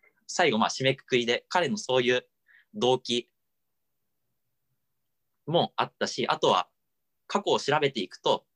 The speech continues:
他にも彼の周りで今まで大学時代だったり、あとは仕事の同僚であったり、そういうところで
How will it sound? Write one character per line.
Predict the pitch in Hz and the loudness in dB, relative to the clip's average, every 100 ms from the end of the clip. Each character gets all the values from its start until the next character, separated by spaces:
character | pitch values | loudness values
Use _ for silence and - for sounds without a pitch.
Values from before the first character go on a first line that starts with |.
| _ _ - | _ _ -8
他 | 139 190 | -2 2
に | 208 | 2
も | 190 123 | 0 -4
彼 | - 151 127 | -2 -2 -2
の | 92 | -2
周 | 95 110 | 0 0
り | 110 104 | 0 0
で | 104 - | -2 -4
今 | 110 120 | -6 -2
ま | 123 | -2
で | 101 90 _ _ _ _ - _ | -2 -6 _ _ _ _ -20 _
大 | 120 117 | -2 0
学 | 123 131 | 0 -2
時 | 117 | 0
代 | 107 90 | -2 -2
だ | 87 | -6
っ | - | -4
た | 107 | -4
り、 | 175 - _ _ _ _ _ _ - | -2 -4 _ _ _ _ _ _ -6
あ | 139 | -2
と | 117 | 2
は | 95 - | 0 -2
仕 | - - | -6 -6
事 | 120 127 | -4 -2
の | 113 | -2
同 | 104 113 | 2 2
僚 | 113 113 | 2 0
で | 110 | -2
あ | |
っ | - | -2
た | 90 | -8
り、 | 85 _ _ _ _ _ _ _ _ _ - | -8 _ _ _ _ _ _ _ _ _ -10
そ | - 160 | -4 -2
う | |
い | |
う | |
と | 160 | -2
こ | - | -2
ろ | 156 | -2
で | 147 104 | -2 -4